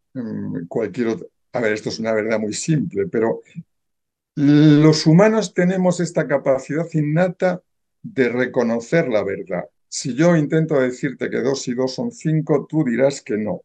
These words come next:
Y aunque lo pienses, no es porque te enseñaron en el colegio que dos y dos son cuatro, sino que una vez que tú has entendido en qué consiste la suma, sabes que dos y dos no pueden ser cinco, son cuatro.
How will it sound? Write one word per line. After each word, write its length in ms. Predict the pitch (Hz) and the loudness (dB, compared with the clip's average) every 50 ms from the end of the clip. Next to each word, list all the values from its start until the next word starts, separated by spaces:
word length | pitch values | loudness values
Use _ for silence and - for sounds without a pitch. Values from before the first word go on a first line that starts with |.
| _ _ | _ _
Y 120 | - 131 139 | 2 4 6
aunque 300 | 139 139 143 135 143 131 | 6 6 6 6 6 6
lo 200 | 131 135 131 131 | 6 6 4 4
pienses, 480 | - 175 185 196 185 175 - 175 156 143 | 4 4 4 4 4 2 2 0 2 2
no 200 | 175 196 202 202 | 2 2 2 0
es 120 | 196 - | -2 0
porque 280 | _ 170 143 127 131 127 | _ -2 0 0 -2 -2
te 80 | 131 123 | -2 -4
enseñaron 580 | 123 120 - 117 123 135 131 120 123 117 113 | -4 -4 -4 -4 -2 -2 0 0 -2 -4 -4
en 60 | 113 | -6
el 140 | 110 110 - | -8 -10 -10
colegio 420 | _ 117 113 127 135 - - 131 107 | _ -4 -4 -4 -4 -4 -8 -10 -8
que 120 | 110 107 | -6 -8
dos 220 | 110 113 117 - - | -8 -8 -10 -10 -14
y 40 | 113 | -10
dos 220 | 107 113 113 - | -10 -10 -10 -10
son 160 | - 107 104 98 _ | -12 -16 -16 -16 _
cuatro, 320 | - 156 151 131 - 101 101 | 0 0 0 0 -2 -8 -12
sino 260 | - 113 113 123 - | -8 -6 -6 -6 -4
que 60 | 120 | -2
una 100 | 123 139 | -2 2
vez 140 | 147 160 156 | 2 2 0
que 100 | 156 156 | 0 -6
tú 120 | 123 143 143 | -2 0 -2
has 160 | 143 135 - | -2 0 -2
entendido 520 | 139 135 127 - 127 131 131 156 151 131 120 | -4 -4 -2 -2 -2 -2 0 0 0 0 0
en 80 | 120 | -2
qué 100 | 120 127 | -4 -6
consiste 480 | 117 127 127 127 - 135 127 - _ 127 | -4 -4 -6 -4 -4 -6 -8 -6 _ -2
la 120 | 117 123 123 | -2 -2 -2
suma, 520 | - - - 170 175 170 151 151 165 175 _ _ _ _ _ _ _ _ _ _ | -4 -2 0 0 2 2 0 -2 -4 -4 _ _ _ _ _ _ _ _ _ _
sabes 440 | - - 175 170 170 160 156 - | 0 4 4 6 6 4 2 2
que 140 | - 139 123 | 0 -2 0
dos 240 | 120 135 147 - - | 0 0 -2 -2 -4
y 60 | 151 139 | -4 -2
dos 240 | 156 175 180 160 165 | 0 0 0 0 0
no 120 | 165 165 165 | -2 -2 -2
pueden 280 | 156 143 135 131 131 | 0 0 0 0 0
ser 220 | 131 - 135 127 127 | -2 -4 -8 -8 -6
cinco, 360 | - 180 185 180 - - 107 | -6 -4 -4 -2 -2 -2 -6
son 380 | - - - 139 151 147 - _ _ _ | -4 -4 -4 -4 -4 -4 -8 _ _ _
cuatro. 600 | _ 131 143 160 151 160 - - 98 98 101 - | _ 2 2 2 2 0 -6 -8 -6 -6 -8 -10